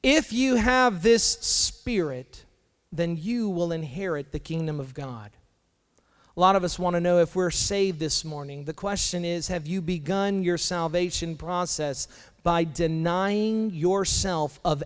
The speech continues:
any work to get to heaven? If you have, you understand your spiritual poverty before God. Blessed are you.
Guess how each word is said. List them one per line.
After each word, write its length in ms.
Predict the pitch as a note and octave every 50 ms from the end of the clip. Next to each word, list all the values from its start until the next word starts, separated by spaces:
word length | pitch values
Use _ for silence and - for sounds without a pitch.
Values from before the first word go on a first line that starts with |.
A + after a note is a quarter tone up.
| - _ _ _ -
any 540 | - C4+ C#4+ C#4 C#4+ C#4+ C#4 C#4+ C#4 A3+ F#3 - -
work 540 | F3 D#3 E3 F#3+ F#3+ E3+ C#3 A#2 - - - - - _ _ _
to 100 | - D#3
get 200 | C3 D3 D3 C#3+
to 80 | - C#3+
heaven? 320 | B2+ C3+ C3 A2+ G#2 G2 - _ _ _ _ _ _ _ _ _ _ _ _ _ _ _ _ -
If 220 | E3+ C3+ C3 -
you 220 | D3 D#3+ F#3+ A3+ A3
have, 480 | F#3 E3 G3+ F#3+ D#3+ B2 G#2 F#2 G2 - _ _ _ _ _ _ _ _ _ _ _ _ _ _ _ _ _ -
you 220 | E3 E3 E3+ E3
understand 640 | E3 E3+ F3 F3+ F3+ E3+ - - F#3 F3 E3 D#3 D#3
your 140 | D#3 E3 D#3+
spiritual 600 | - - - - - F#3+ F#3+ F#3+ F#3 F#3 - F#3
poverty 500 | D#3+ - - E3 E3 E3+ E3 F3 F3 F3+
before 460 | E3+ D#3+ F3 D#3+ - - E3+ F3 F3+ E3+
God. 460 | C#3+ E3 D#3 D3 C3+ A#2 G#2 G2+ - - - - _ _ _ _ _ _ _ _ _ _ _ _ _ -
Blessed 600 | C3 C3 C3+ D#3 D#3 D#3 - - - - A2 G#2 - - - _ -
are 140 | - C3+ B2+
you. 400 | B2 B2 B2+ A#2+ A2+ G#2 G2 G2+